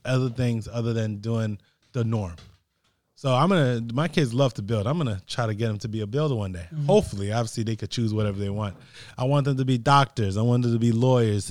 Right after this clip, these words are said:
Speaker 1: architects. They want them to be engineers.
Speaker 2: Teachers.
Speaker 1: Teachers.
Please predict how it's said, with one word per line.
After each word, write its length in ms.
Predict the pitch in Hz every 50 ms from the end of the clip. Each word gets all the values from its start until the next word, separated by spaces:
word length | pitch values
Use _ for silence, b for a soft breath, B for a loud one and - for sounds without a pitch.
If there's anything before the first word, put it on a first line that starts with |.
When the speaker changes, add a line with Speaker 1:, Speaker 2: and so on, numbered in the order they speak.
| 131 - -
Speaker 1:
architects. 680 | 127 127 135 - - - - - 107 95 - - - -
They 100 | - 120
want 260 | 117 117 120 120 110
them 80 | 123 113
to 60 | 113
be 220 | 107 117 117 -
engineers. 680 | - 131 123 110 110 113 117 127 123 113 101 92 - -
Speaker 2:
Teachers. 520 | - - 160 151 - 127 117 117 - - -
Speaker 1:
Teachers. 600 | - - 165 160 147 - - 95 90 95 - -